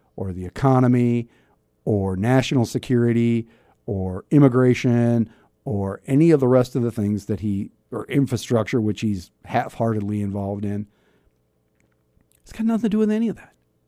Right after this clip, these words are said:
It's his sex life. I don't want to hear about that. Do you want to hear about that? Probably not.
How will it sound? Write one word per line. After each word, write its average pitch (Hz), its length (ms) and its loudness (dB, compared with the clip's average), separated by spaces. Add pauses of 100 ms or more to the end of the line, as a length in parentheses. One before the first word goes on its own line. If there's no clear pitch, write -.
(1700)
It's 214 220 0
his 269 160 -4
sex - 400 -6
life. - 240 -20 (1300)
I 123 160 -6
don't 277 120 0
want 160 160 0
to 90 60 -10
hear 90 180 -8
about 80 240 -14
that. 156 240 -6 (1300)
Do 98 80 -10
you 92 220 -6
want 151 180 2
to 208 60 4
hear 240 180 4
about 269 260 2
that? 294 260 0 (1200)
Probably 185 520 2
not. 190 360 0